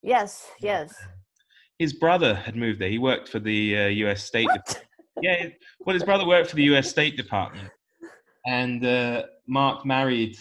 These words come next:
Speaker 2: a Japanese girl, Kana.
Speaker 1: Yeah,
Speaker 2: And,
Speaker 1: I remember
Speaker 2: uh,
Speaker 1: Kana. She was very sweet.
Speaker 2: Yeah, yeah. Well, they got two kids now. They got twins.
Speaker 1: Aw.
Speaker 2: No extra money, though. <laughs>
Speaker 1: <laughs>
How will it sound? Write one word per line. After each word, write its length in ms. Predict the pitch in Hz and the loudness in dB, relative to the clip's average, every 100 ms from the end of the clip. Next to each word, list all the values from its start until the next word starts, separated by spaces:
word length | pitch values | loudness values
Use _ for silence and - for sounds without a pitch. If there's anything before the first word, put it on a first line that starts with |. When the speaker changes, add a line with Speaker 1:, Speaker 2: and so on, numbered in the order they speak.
| - _ - | -20 _ -12
Speaker 2:
a 200 | 104 101 | -8 -6
Japanese 540 | 110 107 104 110 110 | -4 -6 -4 -4 -4
girl, 380 | - 87 71 90 _ 107 | -6 -8 -10 -16 _ -8
Kana. 340 | 95 87 98 - _ _ _ _ _ _ _ _ | -6 -8 -12 -18 _ _ _ _ _ _ _ _
Speaker 1:
Yeah, 60 | - | 0
Speaker 2:
And, 160 | 110 170 | 0 0
Speaker 1:
I 40 | |
remember 340 | 170 175 185 214 | -4 -8 -6 -6
Speaker 2:
uh, 120 | - | -6
Speaker 1:
Kana. 360 | 156 151 147 165 | -8 -10 -12 -16
She 200 | - - | -18 -16
was 100 | 220 | -14
very 200 | 196 202 | -12 -14
sweet. 420 | - 196 - _ - | -16 -18 -18 _ -6
Speaker 2:
Yeah, 260 | 170 175 | -2 0
yeah. 160 | 165 165 | 0 0
Well, 120 | 165 | -2
they 60 | 175 | -2
got 160 | 185 | -4
two 160 | - 160 | -4 -4
kids 260 | 190 180 | -4 -4
now. 100 | 107 | -4
They 80 | 120 | -2
got 160 | 131 - | -2 -4
twins. 460 | 180 139 101 101 - _ _ _ _ | -6 -6 -6 -12 -20 _ _ _ _
Speaker 1:
Aw. 600 | - 294 226 165 160 151 | -12 -6 -2 0 2 2
Speaker 2:
No 140 | 196 202 | 2 2
extra 280 | 196 - 170 | 2 0 2
money, 260 | 170 139 | 4 4
though. 260 | 117 113 120 - - - - | 4 2 0 -6 -14 -14 0
<laughs> 0 | |
Speaker 1:
<laughs> 1600 | 294 277 311 294 302 277 285 247 240 294 - 262 - - - - | 4 4 4 4 4 2 2 2 2 0 0 -2 0 -4 -4 -6